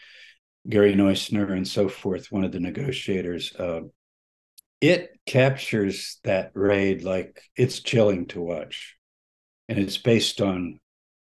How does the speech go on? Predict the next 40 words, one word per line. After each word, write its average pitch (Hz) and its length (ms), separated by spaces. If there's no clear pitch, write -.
David 101 500
Thibodeau's 98 680
account, 120 600
'cause 87 180
he 101 120
was 90 220
in 95 200
there 98 420
hitting 101 280
the 90 100
floor 101 420
and 85 300
hoping 95 360
not 87 240
to 87 80
get 85 220
hit. 92 320
So, 123 460
uh, 107 420
it, 127 220
it's 127 260
just, - 640
it's 131 200
unbelievable, 104 880
you 104 80
know, 98 100
putting 98 580
mattresses 104 640
over 101 280
kids 104 480
and 87 240
people 101 320
screaming 104 720
and 92 120
yelling 104 460
and 87 140
people 92 420
wounded 101 480
and 82 180
killed. 101 460